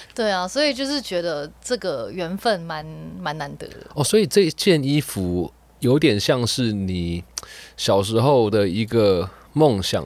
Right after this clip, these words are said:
Speaker 2: 成真的感觉。
Speaker 1: 真的是梦想成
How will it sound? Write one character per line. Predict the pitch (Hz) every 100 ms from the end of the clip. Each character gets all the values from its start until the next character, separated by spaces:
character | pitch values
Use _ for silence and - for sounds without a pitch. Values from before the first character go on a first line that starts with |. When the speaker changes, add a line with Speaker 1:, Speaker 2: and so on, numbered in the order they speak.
| 64
Speaker 2:
成 | - 95 104
真 | 123
的 | 120
感 | 95 80 71
觉。 | - - -
Speaker 1:
真 | - 190 185
的 | 185 160
是 | -
梦 | 160 160 151
想 | - 147 147
成 | -